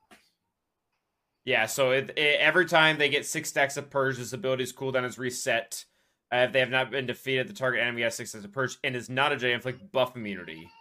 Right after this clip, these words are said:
And if the target enemy has six of Purge and is a Jedi, instantly defeat them. So you can't just go and kill Cat, but you can, you can go and kill G K so that your entire team can gun for Cat immediately. Um,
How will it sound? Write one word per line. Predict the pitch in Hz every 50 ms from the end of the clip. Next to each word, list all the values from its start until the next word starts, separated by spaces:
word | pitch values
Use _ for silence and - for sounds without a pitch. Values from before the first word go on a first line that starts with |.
| _ _ _ - _ _ _ _ _ _ -
And | 127 123 123 120 120 120 120 117 120 117
if | 127 113
the | 113
target | 101 135 143 135 135 127 127
enemy | - 131 123 123 117
has | - - 165 185 208 208 202
six | - - 123 -
of | - -
Purge | 135 127 127 117 - - - - _ _ -
and | 151 165 170 170 160
is | 143
a | 139 135
Jedi, | 120 131 127 123 123 123 - _
instantly | 156 147 143 139 - 135 127 123
defeat | 113 107 101 - 110 104 98
them. | 98 87 87 90 _ _ _ _ _ _
So | - 143
you | 151 151 151
can't | 151 185 214 240 226
just | 190 202 - -
go | 180 175 165 160
and | 151 -
kill | - 170 147 135
Cat, | - - - 143 139 123 110 101 - - - - - - _ _ _ _ _ _
but | - - 127 127
you | - 160 180 175
can, | 175 170 156 151
you | 143 165
can | 165 160 165 156
go | 160 147 143 139
and | 135 131
kill | - 151 143
G | 135 - 127 131 104
K | - - 131 120 110 101 104 104 101
so | - - 131
that | 117 123
your | 120 123
entire | 120 101 131 131 131 123 117
team | 101 127 123 110
can | 101 123 117
gun | 104 117 110 104
for | 98 104 101
Cat | 101 113 107 98 92
immediately. | 90 90 87 82 85 80 53 69 82 82 82 80 _ _ _ _ _ _ _
Um, | - 110 107 101 98 92 85 80 71 62 58 55 -